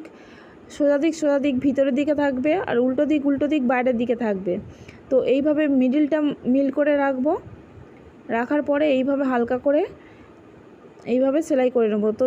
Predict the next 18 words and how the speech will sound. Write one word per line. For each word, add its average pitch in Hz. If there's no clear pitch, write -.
ডবল 254
করে 302
সেলাই 269
করে 277
নেব, 262
যেমন 254
ওই 233
দিকটার 277
পার্ট, 277
উম, 240
বেশি 294
হয়েছিল 294
সামান্য, 285
তো 311
এই 254
পার্টটাও 285
তো 294
সামান্য 269